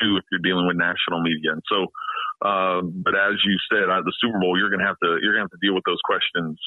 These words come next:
you know, every day. And, and I'm sure he'll handle it, um, the way he's handled everything, uh, with a lot of class and a lot of respect, um, you know, to, to everything involved with it. But,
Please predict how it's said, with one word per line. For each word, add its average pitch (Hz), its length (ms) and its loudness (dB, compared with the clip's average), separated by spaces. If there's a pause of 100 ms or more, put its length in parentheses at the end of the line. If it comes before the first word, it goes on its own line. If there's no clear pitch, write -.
(160)
you 92 160 -2
know, 80 80 0
every 85 320 -2
day. 85 160 2
And, 80 240 0
and 90 160 0
I'm 95 80 -2 (140)
sure 104 120 0
he'll 101 220 0
handle 104 320 2
it, 104 80 2 (160)
um, 87 240 0 (160)
the 92 80 0
way 98 80 2
he's 98 160 0
handled 95 320 2
everything, 98 400 0 (480)
uh, 90 400 2
with 87 80 -2
a - 80 -2
lot 92 160 2
of - 80 -2
class 87 400 0
and 85 60 0
a 78 40 0
lot 82 160 0
of 80 60 0
respect, 80 560 -2
um, 76 560 0 (320)
you 82 80 0
know, 73 80 0
to, 76 200 -2 (360)
to - 80 0
everything 92 480 0
involved 90 420 -2
with 85 220 0
it. 80 160 -2
But, 87 160 0